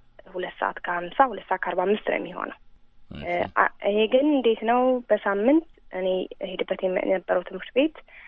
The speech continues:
Speaker 1: እ፣ በቀን ሶስት ሰዓት፣ በሳምንት አራት ቀን ያህል ያስተምሩን ነበረ።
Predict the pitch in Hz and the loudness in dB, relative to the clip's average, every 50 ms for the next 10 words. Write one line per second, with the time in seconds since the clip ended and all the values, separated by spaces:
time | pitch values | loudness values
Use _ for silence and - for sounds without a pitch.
0 | - - - - - - - 180 180 180 175 175 180 175 175 175 175 175 175 175 | -20 -20 -20 -20 -8 -4 -2 -2 -2 -2 -2 -4 -4 -6 -6 -6 -8 -8 -8 0
1 | 175 202 196 - 226 220 208 - 202 185 - - - - 185 190 190 _ _ _ | 2 2 2 4 2 -2 -2 -4 -8 -10 -6 -4 -2 0 0 -2 -4 _ _ _
2 | - - - 185 - - - - 190 180 180 185 196 202 208 202 196 196 - - | -12 -8 -8 -8 -8 -10 -6 -4 -2 -2 0 0 0 2 2 2 0 -2 -6 -14
3 | _ - - - - - - - - - 190 185 180 - _ - - - - - | _ -20 -20 -10 -6 -4 0 4 4 4 4 4 0 -6 _ -12 -8 -6 -6 -6
4 | 175 170 - - - _ - - _ - - 185 180 185 - - - - 180 180 | -6 -8 -16 -20 -20 _ -20 -20 _ -12 -8 -4 -2 -2 -4 -4 -4 -6 -4 -4
5 | 180 180 180 185 185 185 _ - - 190 | -4 -4 -4 -6 -8 -10 _ -16 -16 -14